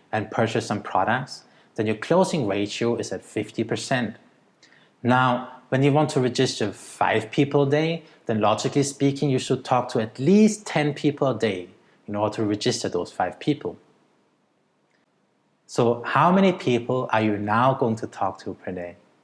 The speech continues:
Set your goals, become a master, and you're off to a good start to succeed. What's next? Now, let me show you what you can do next, and let me help you, guide you to the right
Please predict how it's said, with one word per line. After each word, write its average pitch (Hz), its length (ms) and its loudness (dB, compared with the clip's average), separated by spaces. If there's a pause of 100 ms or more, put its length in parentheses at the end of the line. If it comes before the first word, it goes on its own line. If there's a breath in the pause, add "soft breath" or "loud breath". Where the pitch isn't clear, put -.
(520)
Set 139 280 -2
your 165 100 4
goals, 113 480 2 (140)
become 156 340 -2
a 165 80 0
master, 113 720 -2 (300 soft breath)
and 107 120 -4
you're 113 140 -2
off 127 220 2
to 151 140 0
a - 20 2
good 104 200 -4
start 92 440 -4
to - 100 -12
succeed. - 460 -10 (1040)
What's 113 380 0
next? - 500 -6 (600)
Now, 131 500 2 (180)
let 151 200 2
me 208 100 8
show 127 400 2
you 117 220 4
what 104 260 0
you 107 60 -2
can 104 240 -4
do 104 140 -4
next, 101 360 -8
and 110 140 -2
let 127 160 0
me 151 240 0
help 127 340 2
you, 170 400 2
guide 107 340 0
you 135 280 -2 (180 loud breath)
to - 140 -4
the 95 120 -2
right 101 400 0